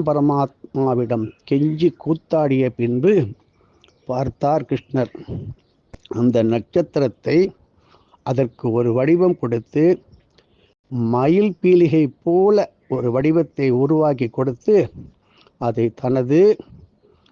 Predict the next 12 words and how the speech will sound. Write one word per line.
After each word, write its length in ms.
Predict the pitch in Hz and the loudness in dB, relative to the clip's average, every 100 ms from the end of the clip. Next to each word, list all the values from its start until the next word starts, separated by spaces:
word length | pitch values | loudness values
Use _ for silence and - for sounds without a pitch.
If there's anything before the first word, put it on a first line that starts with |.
| _ _ _ - | _ _ _ -2
சிரசில் 760 | - - 143 143 131 143 139 123 101 - - - _ _ _ | 0 0 0 0 0 0 0 -2 -6 -14 -20 -20 _ _ _
வைத்து 380 | 131 147 160 185 | -2 0 0 -2
கொண்டு 300 | 160 135 120 | -2 -4 -2
விட்டார். 420 | 107 95 - - - - - _ _ _ - | -4 -6 -10 -12 -14 -20 -20 _ _ _ -4
இப்பொழுது 520 | 120 - 131 131 165 185 185 - _ _ _ - | -4 0 0 2 2 2 0 -12 _ _ _ -8
அந்த 220 | 120 123 127 | -4 -2 0
அபிஜித் 460 | 135 160 180 170 | 0 0 0 0
நட்சத்திரமானது 1000 | 165 131 - 151 - 151 143 135 127 139 202 196 - _ _ _ - _ | -2 -4 -4 -6 -2 -2 0 0 0 2 0 0 -8 _ _ _ -20 _
கிருஷ்ண 340 | 143 - 190 | -6 -2 -2
பரமாத்மாவுடைய 1000 | 180 175 170 170 160 151 160 147 139 139 | -2 -2 0 0 -2 -4 -2 0 0 0
கிரீடத்தில் 520 | 120 165 185 175 175 147 | 0 0 0 0 0 0
இருப்பதனால் 600 | 135 127 131 127 127 | 0 -2 -2 0 0